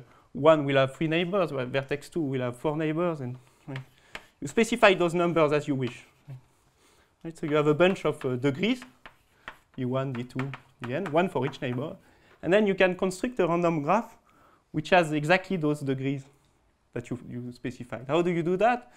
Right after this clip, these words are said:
Well, you just, uh, once you have those, this, this drawing here, you just choose uniformly at random a pairing. Right? Say you connect this one uniformly,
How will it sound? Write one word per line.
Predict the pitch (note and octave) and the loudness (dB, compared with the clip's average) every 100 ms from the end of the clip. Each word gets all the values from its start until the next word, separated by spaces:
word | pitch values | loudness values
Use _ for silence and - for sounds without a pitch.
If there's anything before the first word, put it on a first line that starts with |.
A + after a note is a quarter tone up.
| - - _ | -20 -20 _
Well, | A3 A3 | 2 2
you | |
just, | F#3+ F#3 F3+ F3+ | 4 2 2 2
uh, | E3 D3+ D3 D3 - | 4 6 4 2 -2
once | D#3+ F#3 E3+ | 0 2 4
you | F3+ | 4
have | E3 | 4
those, | E3 C#3+ | 2 0
this, | C#3+ - D3 D3+ - | -6 -6 -4 -4 -4
this | D3 | -4
drawing | C#3 D#3+ A3 | 0 2 2
here, | F#3 A3 - - - _ - | 0 -2 -6 -20 -20 _ 0
you | |
just | D#3 E3 - | 2 2 0
choose | B3+ G#3+ | 0 2
uniformly | F3 F#3 G3+ G3 F#3 F3 | 2 2 4 4 6 4
at | D#3+ | 4
random | F#3 F#3+ G3 | 2 4 4
a | D3+ | 4
pairing. | E3 D#3+ D#3+ B2+ - - | 4 4 2 -2 -8 -14
Right? | D3+ - _ _ | -14 -14 _ _
Say | - | -6
you | D3 | -6
connect | C3+ C#3+ C3+ | -2 -2 -2
this | C#3 D#3+ | -4 -2
one | E3+ D#3 | -2 0
uniformly, | D3 C#3+ C#3 C#3 C3+ F3 | -2 -4 -2 -2 -2 -6